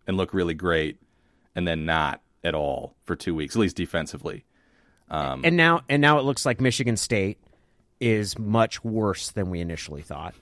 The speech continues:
Speaker 1: Yes.
Speaker 2: And U C L A is significantly better, right? Like, that's, like, those are, those are two teams that, and you didn't know that about them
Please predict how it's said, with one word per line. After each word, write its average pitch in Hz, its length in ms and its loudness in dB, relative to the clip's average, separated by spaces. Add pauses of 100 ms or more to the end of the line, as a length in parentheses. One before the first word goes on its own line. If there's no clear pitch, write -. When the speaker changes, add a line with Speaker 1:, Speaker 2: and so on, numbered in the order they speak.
(120)
Speaker 1:
Yes. 104 260 2
Speaker 2:
And 151 100 6
U 156 80 6
C 156 160 2
L 151 100 4
A 143 80 4
is 131 80 2
significantly 123 680 -2
better, 110 420 -4
right? 120 240 2
Like, 123 160 0
that's, - 400 2 (380)
like, 123 140 4
those 151 260 10
are, 143 160 6
those 131 260 6
are 135 80 6
two 143 220 0
teams 107 460 0
that, 101 280 0
and 110 300 0
you 117 180 0
didn't 127 300 2
know 156 240 8
that 104 180 4
about 82 300 -4
them 87 260 -6